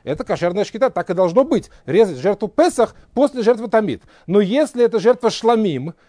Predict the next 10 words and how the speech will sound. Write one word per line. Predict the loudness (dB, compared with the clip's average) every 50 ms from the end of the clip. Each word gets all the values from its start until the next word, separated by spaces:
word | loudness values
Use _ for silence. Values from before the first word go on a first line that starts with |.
| _ _
тогда | _ -6 0 2 2 2 2
как | 2 0 0 0
шламим | -2 -4 0 0 0 0 0 0 0 0 -2 -2 -2
она | -2 -2 0 0
не | -2 -2
кошерна, | -2 -4 -2 0 0 0 0 -2 -6 -8 -10 _ _ _
потому | -4 -2 0 0 0 0
что | -2 -4 -4
проблема | -2 0 0 0 0 -2 0 0 2 2
её, | 2 4 4 4 4